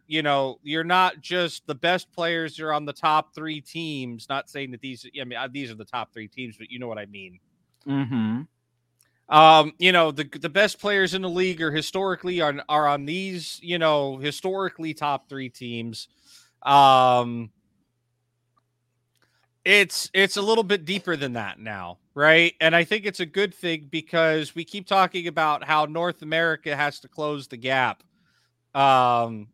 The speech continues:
Speaker 1: as far as international competition goes. And if our domestic competition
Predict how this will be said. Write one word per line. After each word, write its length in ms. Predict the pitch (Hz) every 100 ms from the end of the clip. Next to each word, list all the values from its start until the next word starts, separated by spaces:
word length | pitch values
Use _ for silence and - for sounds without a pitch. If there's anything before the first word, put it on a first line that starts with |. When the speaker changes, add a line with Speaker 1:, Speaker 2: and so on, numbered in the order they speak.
| 147
Speaker 1:
as 220 | 143 135
far 200 | 160 156
as 100 | 151
international 560 | 156 151 151 151 - 139
competition 760 | 147 135 123 - 185 - 147
goes. 480 | 123 123 123 120 - _ _ _ _ 156
And 640 | 156 151 143 143 139 127 -
if 240 | 165 147 -
our 380 | 160 160 151 139
domestic 720 | 147 143 170 214 - 226 -
competition 1200 | 175 196 185 185 - - 185 - 147 135 131 123